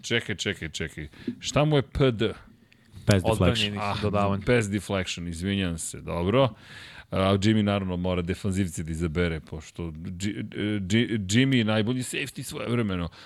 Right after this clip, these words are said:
Speaker 1: U svakom slučaju, jedan od najboljih quarterbacka trenutno u N F L-u i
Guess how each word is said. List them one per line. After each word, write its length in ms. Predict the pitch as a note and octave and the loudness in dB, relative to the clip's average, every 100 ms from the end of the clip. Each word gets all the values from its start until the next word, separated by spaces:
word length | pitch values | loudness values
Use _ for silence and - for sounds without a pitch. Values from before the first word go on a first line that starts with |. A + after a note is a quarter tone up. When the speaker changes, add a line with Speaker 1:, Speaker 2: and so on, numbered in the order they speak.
| - | -14
Speaker 1:
U 60 | - | -2
svakom 200 | B2 C3+ | 0 2
slučaju, 440 | C#3+ B2 G#2+ B2+ C3 - _ - | 0 2 4 2 0 -8 _ -2
jedan 260 | G2 B2 A2+ | 4 4 4
od 60 | |
najboljih 340 | A#2 A2 A2+ G2 | 2 2 0 0
quarterbacka 600 | A2 G#2+ G#2 G2+ F#2 F#2+ | 0 0 0 0 0 0
trenutno 300 | G2+ F2 G2+ | 0 0 2
u 40 | |
N 100 | F#2+ | 2
F 140 | E2+ A#2 | 2 2
L-u 220 | C3+ C3+ - | 2 2 0
i 280 | B2 A2+ | 0 0